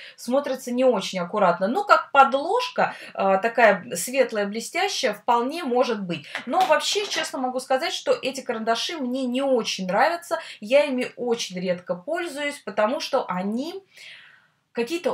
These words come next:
очень насыщенные. То есть вот коричневый для стрелки, да, всё остальное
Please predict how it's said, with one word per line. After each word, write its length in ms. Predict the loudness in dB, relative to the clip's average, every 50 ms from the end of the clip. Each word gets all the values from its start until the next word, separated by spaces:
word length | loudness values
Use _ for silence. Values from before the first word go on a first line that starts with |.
| -2 -2
очень 380 | -2 0 0 0 0 0 2 2
насыщенные. 1120 | 2 2 2 0 -2 -2 -2 -2 0 0 0 0 0 -2 -4 -4 -4 -6 -8 -10 -12 -16 _ _ _ _ _ _ _ _ _
То 100 | 0 0
есть 180 | 2 0 0 2
вот 260 | 2 2 2 2 -4
коричневый 600 | 4 6 6 6 6 4 0 0 0 2 0 2
для 180 | 4 4 4 4
стрелки, 480 | 4 0 -2 -4 -2 -4 -4 -6 -8
да, 320 | -2 2 4 4 4 4 2
всё 260 | -4 0 4 4 4
остальное 840 | 4 2 0 0 0 0 0 -2 -2 0 2 2 2 2 0 -2